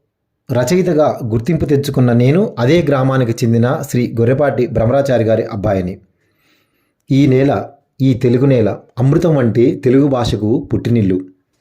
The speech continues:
నేడు విస్తృతంగా కవిత్వం రాస్తున్న శ్రీ సౌపాటి ప్రభాకర్ గారు కూడా ఇదే నెలలో పుట్టినారు. వినయ విధేయతలే తన జీవన విధానంగా మలుచుకున్న శ్రీ ఏఆర్ లయ గారు తన ఊపిరి ఉన్నంత వరకు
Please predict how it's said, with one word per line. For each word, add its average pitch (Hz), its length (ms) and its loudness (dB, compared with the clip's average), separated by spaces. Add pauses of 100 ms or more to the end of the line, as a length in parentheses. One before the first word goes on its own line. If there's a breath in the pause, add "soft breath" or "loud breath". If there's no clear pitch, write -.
(1040 soft breath)
నేడు 160 220 2
విస్తృతంగా 190 500 0
కవిత్వం 151 460 0
రాస్తున్న 127 540 -2 (100)
శ్రీ 120 240 -2
సౌపాటి 139 500 0
ప్రభాకర్ 135 460 0 (100)
గారు 117 200 0
కూడా 110 480 -2
ఇదే 127 180 2
నెలలో 110 520 0 (100)
పుట్టినారు. 92 460 -4 (1120 soft breath)
వినయ 185 300 4
విధేయతలే 147 840 2
తన 127 140 0
జీవన 135 340 2
విధానంగా 135 520 2
మలుచుకున్న 113 680 -2 (180)
శ్రీ 117 400 0
ఏఆర్ 135 400 4
లయ 110 200 0
గారు 135 440 0 (560 loud breath)
తన 147 120 0
ఊపిరి 175 460 0
ఉన్నంత 139 360 2
వరకు 123 480 0